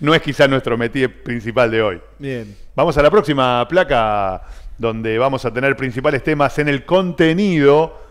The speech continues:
Speaker 1: de los medios nacionales por día. Acá está.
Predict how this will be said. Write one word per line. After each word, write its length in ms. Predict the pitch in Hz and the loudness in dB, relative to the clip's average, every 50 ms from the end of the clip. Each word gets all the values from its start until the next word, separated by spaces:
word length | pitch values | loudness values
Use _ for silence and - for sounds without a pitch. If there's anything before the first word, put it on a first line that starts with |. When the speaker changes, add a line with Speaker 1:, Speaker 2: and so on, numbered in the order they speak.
| - - - | -20 -10 -4
Speaker 1:
de 100 | 131 131 | -2 2
los 100 | 135 131 | 2 2
medios 220 | 127 143 147 139 127 | 2 2 0 0 0
nacionales 460 | 127 123 - 139 135 139 139 131 - | -2 -4 -4 -4 -2 -2 -2 -2 -4
por 320 | - - 147 139 135 131 | 0 2 4 4 4 2
día. 380 | 127 127 117 107 98 90 - - - - - - _ - - - - - - - - - - - _ _ - - - - _ _ _ - - - - | 0 -2 -2 -4 -6 -8 -10 -14 -20 -20 -20 -20 _ -20 -20 -20 -20 -20 -20 -20 -20 -20 -20 -20 _ _ -20 -20 -20 -20 _ _ _ -20 -20 -12 -12
Acá 180 | 104 101 - 98 | -10 -10 -10 -14
está. 260 | - - - - | -14 -14 -16 -16